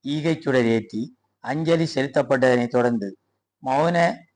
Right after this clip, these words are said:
இறைவணக்கமும் செலுத்தப்பட்டது. இலங்கை தமிழ் தேசிய கட்சியின் செயலாளர் நாயகம்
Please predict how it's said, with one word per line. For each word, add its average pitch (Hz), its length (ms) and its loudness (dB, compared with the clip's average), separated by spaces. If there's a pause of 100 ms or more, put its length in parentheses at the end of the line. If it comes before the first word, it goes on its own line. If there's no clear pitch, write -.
(400)
இறைவணக்கமும் 135 680 0
செலுத்தப்பட்டது. 113 540 -2 (840)
இலங்கை 180 460 0
தமிழ் 165 340 2
தேசிய 175 440 2
கட்சியின் 131 540 0
செயலாளர் 131 520 4
நாயகம் 110 400 0